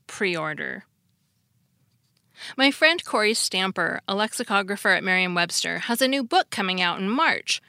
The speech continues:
called Word by Word, and I'm looking forward to reading it,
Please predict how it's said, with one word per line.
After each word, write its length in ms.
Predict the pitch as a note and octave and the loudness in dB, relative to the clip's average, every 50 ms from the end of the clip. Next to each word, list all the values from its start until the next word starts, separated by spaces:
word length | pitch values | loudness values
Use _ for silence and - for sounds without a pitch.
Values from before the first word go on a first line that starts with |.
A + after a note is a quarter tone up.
| _ _ | _ _
called 360 | - A#3 G#3 G3+ F#3 F3 E3+ | 2 4 4 4 4 0 0
Word 200 | G#3+ A3+ A#3 G#3 | 2 4 4 6
by 180 | - A3 G#3 G3+ | 6 6 6 6
Word, 460 | F3 F#3 F3 E3 E3 C#3+ - - - - _ _ _ - - - _ - | 4 0 0 0 -2 -4 -6 -8 -12 -18 _ _ _ -20 -20 -4 _ 4
and 220 | A3+ G#3+ G#3 - - | 6 6 6 4 2
I'm 160 | G3+ F#3+ G3 | 0 2 2
looking 260 | A3+ A#3 - C4+ C4+ | 0 0 2 0 0
forward 220 | - B3 A3 A3 F3+ | 2 2 2 2 0
to 80 | G3+ F#3 | 0 -2
reading 380 | G3+ C#4+ D#4+ D4+ C4+ G#3 G3 | 0 0 0 0 0 0 2
it, 160 | F#3 F#3 G#3 | 0 0 0